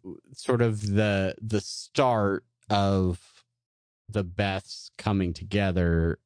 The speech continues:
was them sharing that, that wine, which then led to their conversation, which led to, like,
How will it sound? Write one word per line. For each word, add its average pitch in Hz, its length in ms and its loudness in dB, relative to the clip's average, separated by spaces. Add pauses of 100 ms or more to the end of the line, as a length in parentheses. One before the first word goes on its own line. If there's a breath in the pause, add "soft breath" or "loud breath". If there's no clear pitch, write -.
was 92 800 0
them 95 320 0
sharing 95 560 2
that, 90 260 0
that 90 380 -2
wine, 85 800 0 (500)
which - 260 -8
then 92 260 0
led 92 320 0
to 95 140 2
their 90 380 0
conversation, 104 1120 2
which 90 200 -2
led 85 240 2
to, 92 140 2
like, 80 280 -2